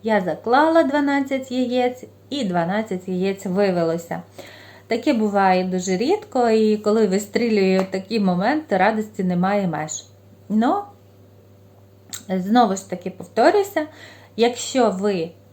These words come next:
перевірили на шостий день інкубації і у вас більше шістдесяти відсотків, більше п'ятдесяти відсотків запліднених яєць, то,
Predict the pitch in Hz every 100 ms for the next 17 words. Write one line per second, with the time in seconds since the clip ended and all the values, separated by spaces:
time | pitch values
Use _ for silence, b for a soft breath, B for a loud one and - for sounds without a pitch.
0 | - 220 254 202 196 180 175 180 196 -
1 | 208 208 196 196 196 - 202 202 202 196
2 | 175 - 175 180 208 208 196 185 185 220
3 | 226 208 - 190 - 185 196 202 196 196
4 | 202 170 180 - 190 180 - - 180 -
5 | - - - - - - - - - -
6 | - - - - - 185 226 214 220 -
7 | 202 202 214 214 214 214 202 180 180 -
8 | 196 190 185 - 175 175 180 180 190 190
9 | 190 170 170 165 175 - 160 165 208 381
10 | - - B B B B B B - -
11 | 196 294 370